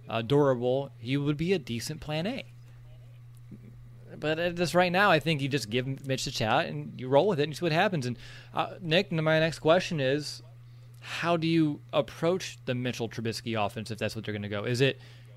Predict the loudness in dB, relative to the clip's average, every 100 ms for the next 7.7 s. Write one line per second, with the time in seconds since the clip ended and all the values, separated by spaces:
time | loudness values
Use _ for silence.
0 | -6 0 2 2 2 2 2 0 -2 -4
1 | -4 -4 -2 -2 2 2 0 -2 -2 -2
2 | -4 2 6 6 6 2 2 -6 -20 -20
3 | -20 -20 -20 -20 -20 -20 -20 -20 -10 -6
4 | -2 -2 0 2 4 2 2 0 2 4
5 | 2 0 -4 -4 -4 -2 0 0 -2 -4
6 | -6 -6 -2 -2 0 -2 -4 0 0 2
7 | 4 4 2 4 4 4